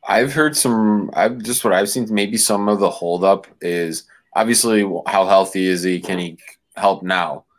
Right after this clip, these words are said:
But I think some of the holdup is h-, the negotiations with his, you know, his camp, O B J and the teams,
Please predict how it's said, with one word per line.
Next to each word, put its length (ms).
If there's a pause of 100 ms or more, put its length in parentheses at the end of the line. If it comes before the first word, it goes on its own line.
(840)
But 100
I 60
think 220
some 220
of 80
the 140
holdup 580
is 480
h-, 160
the 160
negotiations 880
with 220
his, 420
you 160
know, 140
his 260
camp, 360
O 120
B 140
J 180
and 100
the 60
teams, 560